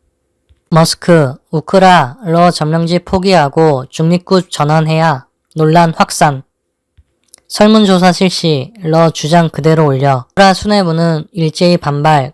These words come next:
꺼져라. 일론 머스크, 테슬라 최고 경영자 씨이오가 자신의 트위터 계정을 통해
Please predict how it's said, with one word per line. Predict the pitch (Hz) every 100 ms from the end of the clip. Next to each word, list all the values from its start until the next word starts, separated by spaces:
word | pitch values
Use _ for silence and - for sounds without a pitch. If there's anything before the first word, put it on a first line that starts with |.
| _
꺼져라. | 226 214 185 160 135 - _ _ _ _ _ _ _ _ _
일론 | 185 190 196
머스크, | 170 165 - - 175 151 - _
테슬라 | - 190 208 196 196
최고 | - 208 214
경영자 | 196 151 147 147 160 151 -
씨이오가 | - - 214 202 160 139 151 135 147 _ _ -
자신의 | 160 151 185 190 185
트위터 | - 214 202 202
계정을 | 185 156 160 160
통해 | 160 175 175 175 147